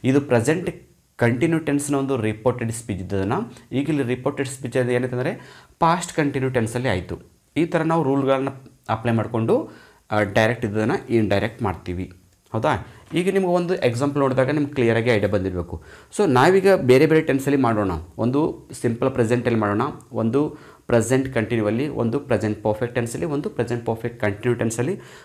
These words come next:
ಮತ್ತು ಅಸರ್ಟಿವ್ ಕೊಟ್ಟಾಗ, ಇಂಟ್ರಾಗೇಟಿವ್ ಕೊಟ್ಟಾಗ, ಇಂಪೇರೇಟಿವ್ ಸೆಂಟೆನ್ಸಲ್ಲಿ ಕೊಟ್ಟಾಗ ಬೇರೆ ಬೇರೆ ಮೆಥಡ್ ಇರುತ್ತೆ. ಅವುಗಳನ್ನ ನೀವು ಗೊತ್ತಾಗಬೇಕಂದ್ರೆ ವಿಡಿಯೋನ ಕೊನೆವರೆಗೂ ನೋಡಿ. So ನಿಮ್ಗೆ ಒಂದನೇ ಎಕ್ಸಾಂಪಲ್ ನಾವು ಮುಗಿಸಿದ್ವಿ.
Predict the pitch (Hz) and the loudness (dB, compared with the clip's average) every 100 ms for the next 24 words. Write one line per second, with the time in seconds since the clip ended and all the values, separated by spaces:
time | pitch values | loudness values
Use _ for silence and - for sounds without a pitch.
0 | - 135 135 - 113 120 - 151 156 156 | -4 0 0 -2 -2 0 0 0 -2 -2
1 | 131 107 95 120 - - _ _ 123 131 | 0 0 0 -2 -4 -16 _ _ 2 2
2 | 143 143 143 135 127 104 104 98 113 - | 2 0 0 -2 -2 0 0 0 -2 -2
3 | - - - 120 131 139 151 139 147 135 | -12 -20 0 2 2 2 0 2 -2 -2
4 | 127 117 120 110 110 104 101 - 95 117 | -2 0 0 0 -2 -2 -4 -2 0 -2
5 | - - 90 131 147 147 143 123 113 107 | -4 -8 0 2 2 2 2 0 0 0
6 | 92 165 202 - - 120 120 123 117 95 | 0 -4 -6 -8 -2 2 2 0 0 0
7 | 98 92 - 147 135 135 147 151 127 120 | 0 0 -2 -4 -4 -6 -6 0 2 2
8 | 117 165 - - _ - 113 101 101 101 | 0 -4 -8 -20 _ 0 2 4 2 2
9 | 117 87 85 - - - - - - - | 0 0 -2 -8 -20 -20 -20 -20 -18 0
10 | 160 160 156 165 135 131 143 139 117 123 | 2 2 2 0 2 2 2 0 -2 0
11 | 127 117 104 - 90 90 | 2 2 0 -2 -2 -4